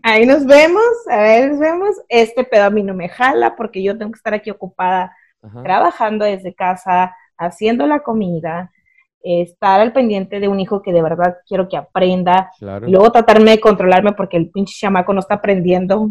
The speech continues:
Speaker 1: porque, <laughs> como dice Doña Yuridia, "A ver, ¿qué dice? ¡Toma! ¿Eh? Mira, ma, en lo que dijo yo".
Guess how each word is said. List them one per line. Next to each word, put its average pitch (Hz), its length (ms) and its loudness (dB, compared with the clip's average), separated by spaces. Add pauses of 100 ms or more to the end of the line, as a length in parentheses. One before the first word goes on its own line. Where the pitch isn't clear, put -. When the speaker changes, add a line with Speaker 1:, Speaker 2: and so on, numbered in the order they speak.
(120)
Speaker 1:
porque, 233 400 2 (260)
<laughs> - 220 -12
como 294 200 8
dice 320 240 6
Doña 294 240 10
Yuridia, 285 640 6 (340)
"A 349 140 8
ver, 381 300 8
¿qué 554 100 6 (480)
dice? - 300 4
¡Toma! 277 1000 6 (1400)
¿Eh? 381 60 6 (560)
Mira, 381 240 10 (160)
ma, 640 440 8
en 415 140 10
lo 427 160 10
que 440 80 8
dijo 440 160 8 (140)
yo". 320 60 8